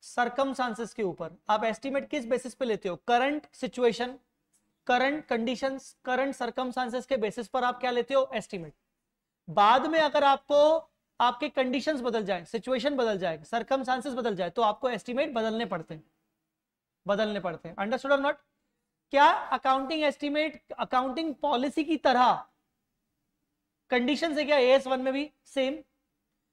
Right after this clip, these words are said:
कि अकाउंटिंग एस्टिमेट भी चेंज करने से पहले आपको तीन में से कोई एक कंडीशन फुलफिल करनी पड़ेगी?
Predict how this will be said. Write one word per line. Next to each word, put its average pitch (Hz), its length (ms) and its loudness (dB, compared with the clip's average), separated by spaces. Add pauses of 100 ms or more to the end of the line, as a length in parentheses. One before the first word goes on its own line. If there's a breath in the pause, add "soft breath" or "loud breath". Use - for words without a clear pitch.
(200)
कि 269 60 0
अकाउंटिंग 254 480 2
एस्टिमेट 262 440 -2
भी 277 100 -4
चेंज 254 280 -6
करने 254 260 -2
से 254 140 -2
पहले 247 260 0
आपको 247 240 0
तीन 247 180 -6
में 240 100 -4
से 254 80 -4
कोई 254 180 -2
एक 247 100 -2
कंडीशन 247 340 -6
फुलफिल 247 240 -6
करनी 247 220 -6
पड़ेगी? 254 320 -8